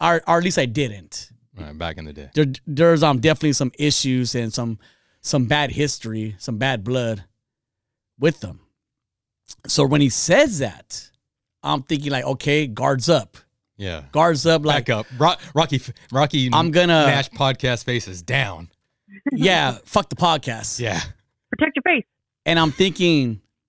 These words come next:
Speaker 1: but I'm the type where, like, you know, no, no disrespect to people who are still out there in the streets doing their thing. That, that's, that's, that's your thing. Um, I'm not gonna go to jail for my neighborhood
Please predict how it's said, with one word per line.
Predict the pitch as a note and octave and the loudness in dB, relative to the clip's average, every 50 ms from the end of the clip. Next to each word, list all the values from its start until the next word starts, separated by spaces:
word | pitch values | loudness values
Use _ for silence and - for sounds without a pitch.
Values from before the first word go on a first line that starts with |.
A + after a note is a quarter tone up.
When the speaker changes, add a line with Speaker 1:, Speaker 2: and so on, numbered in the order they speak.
| _ _ _ _ _ _ _ _ | _ _ _ _ _ _ _ _
Speaker 1:
but | D3+ C#3 F3 D#3+ | -4 -2 0 2
I'm | D#3+ F#3 G#3+ | 2 2 2
the | G#3+ G3 | 0 0
type | D#3 - - E3+ D#3+ D#3+ D3+ | -2 -2 0 0 0 0 0
where, | C#3+ C#3 D#3 D3+ D3+ | -2 0 0 0 2
like, | D3 C#3 B2+ A#2 G#2+ - _ _ _ _ _ _ _ _ _ _ _ _ _ _ _ _ _ _ _ _ _ _ _ _ _ _ _ _ _ - | 0 0 0 -2 -6 -10 _ _ _ _ _ _ _ _ _ _ _ _ _ _ _ _ _ _ _ _ _ _ _ _ _ _ _ _ _ -8
you | F#3+ F#3+ | -4 -2
know, | F#3+ F#3+ G3 G3 G3 | 0 0 0 0 -2
no, | G3 G3+ G3 F3+ F#3 - | -2 -2 -4 -4 -4 -2
no | A3+ A3 A3+ | 0 2 2
disrespect | G3+ F3 G3 F#3 F3+ - - - F3+ D3 | 0 0 0 -2 -2 -2 -2 -2 -2 -2
to | C#3 | -2
people | - F3+ D#3+ E3+ E3 | -4 -2 0 0 0
who | D3+ | 0
are | C#3 | 0
still | - - E3 | 0 2 2
out | D3+ C#3+ C3+ | 2 2 0
there | - D3 | -2 -2
in | C3+ | -2
the | C3 | -2
streets | A#2 - - D3+ C#3 A#2 | -2 -2 0 0 0 0
doing | C3 C3+ A#2+ | 0 -2 -2
their | G#2 | -4
thing. | F2+ - G2+ F2+ F#2 A2 A2 G#2 | -6 -10 -14 -14 -14 -14 -12 -12
That, | A2 B2 - _ | -12 -12 -14 _
that's, | A#2+ A#2 B2 B2+ A#2+ - - - - | -14 -12 -10 -10 -8 -8 -8 -10 -8
that's, | - B2+ C3 A#2+ - - - - | -8 -10 -10 -8 -8 -10 -12 -12
that's | - - A#2+ A2+ - | -12 -12 -10 -8 -8
your | - A#2 A2+ | -8 -8 -10
thing. | - - G2 G2 F#2+ G2 G2 F#2+ _ _ | -10 -12 -14 -14 -14 -14 -16 -20 _ _
Um, | - A#2+ A#2 G#2+ G2 F2+ F2 _ _ _ _ _ _ _ _ _ _ _ _ _ _ _ _ _ _ _ _ | -10 -8 -8 -8 -10 -12 -16 _ _ _ _ _ _ _ _ _ _ _ _ _ _ _ _ _ _ _ _
I'm | - F3 G3+ | -2 0 2
not | A3 A3 G#3+ | 2 2 2
gonna | F3+ F#3+ E3+ D3+ | 2 2 2 4
go | C3+ D#3 D3 C#3 | 4 4 4 4
to | B2+ | 2
jail | A2 A#2 C#3 C#3 C3+ | 2 2 2 2 0
for | - C#3 | 0 -4
my | B2 A2+ | -6 -8
neighborhood | G#2 A2+ A2+ G2 F#2 F#2 - F2+ F2 - - | -8 -12 -14 -16 -18 -18 -18 -18 -18 -20 -20